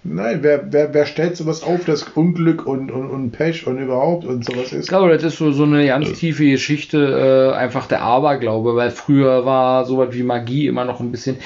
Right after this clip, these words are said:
Speaker 2: das ist ja das, äh, das Schlimme eigentlich an Weihnachten, dass man uns die Magie im Leben so ein bisschen nehmen möchte, diese Rationale, ne, weil Weihnachten ist, äh, für mich,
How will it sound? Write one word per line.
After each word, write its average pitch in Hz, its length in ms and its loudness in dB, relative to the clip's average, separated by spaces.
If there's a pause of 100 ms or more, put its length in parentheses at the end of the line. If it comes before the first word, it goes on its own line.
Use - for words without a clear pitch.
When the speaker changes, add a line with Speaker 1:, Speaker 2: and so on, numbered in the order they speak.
(300)
Speaker 2:
das 135 120 0
ist 139 140 -2
ja 139 80 -4
das, 131 300 -10
äh, 131 240 -2
das - 180 -8
Schlimme 143 320 -2
eigentlich 123 400 -6
an 123 160 -4
Weihnachten, 131 500 -2
dass 120 200 -6
man 131 160 -4
uns 120 200 -6
die 127 120 -4
Magie 120 380 -2
im 123 120 -4
Leben 127 300 0
so 123 80 -2
ein 117 100 -2
bisschen 117 320 -6
nehmen 131 320 0
möchte, 113 380 -4
diese 117 240 -2
Rationale, 120 580 -2
ne, 127 140 0
weil 123 160 0 (360)
Weihnachten 143 520 0
ist, - 240 -4
äh, 135 340 0
für 131 140 -6
mich, 139 320 0